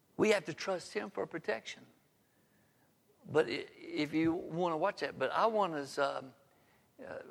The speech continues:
Brandon, if you can come back, and I want us to sing the, the second song we did, especially,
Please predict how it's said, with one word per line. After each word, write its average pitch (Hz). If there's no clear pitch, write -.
Brandon, 170
if -
you 175
can 156
come 170
back, 160
and 139
I 202
want 202
us 151
to 135
sing 170
the, 135
the 135
second -
song 143
we 139
did, 135
especially, -